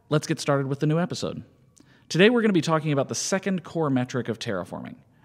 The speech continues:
atmospheric pressure. The first thing that any kid learns about outer space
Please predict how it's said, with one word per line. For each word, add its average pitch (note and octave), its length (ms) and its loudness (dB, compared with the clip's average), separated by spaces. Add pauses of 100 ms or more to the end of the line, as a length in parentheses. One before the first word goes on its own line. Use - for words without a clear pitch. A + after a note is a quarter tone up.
(100)
atmospheric C3+ 680 -4
pressure. - 460 -10 (880)
The C3 80 -6
first A3+ 240 2
thing G#3 160 4
that D3 160 2
any E3+ 260 2
kid C#3+ 300 2
learns A#2 320 2
about G#2 220 -4
outer G2+ 200 -4
space - 520 -8